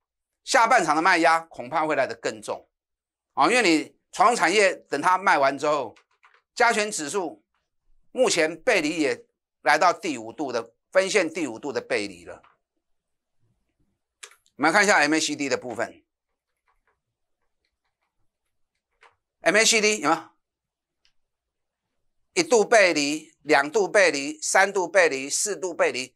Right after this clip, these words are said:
现在已经到第五度的背离了。然后指数是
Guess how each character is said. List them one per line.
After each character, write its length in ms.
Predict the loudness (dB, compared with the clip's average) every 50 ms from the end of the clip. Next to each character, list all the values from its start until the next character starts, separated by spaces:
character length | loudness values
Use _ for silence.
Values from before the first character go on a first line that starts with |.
| _ _ _ -2
现 160 | 0 2 2
在 40 | 2
已 40 | 2
经 100 | 0 2
到 140 | 2 2
第 220 | 2 0 -2 -4 -4
五 120 | -4 -6
度 120 | -8 -6 -6
的 80 | -4 -2
背 220 | -2 -2 -2 -2
离 160 | -6 -12 -16
了。 200 | -18 -18 -18 _ _ _ _ _ _ _ _ _ _ _ _ _ _ _ _ _ _ _ _ _
然 120 | 0 2 2
后 60 | 2
指 160 | 2 0 0
数 140 | 0 2 2
是 320 | 2 2 0 -4 _ _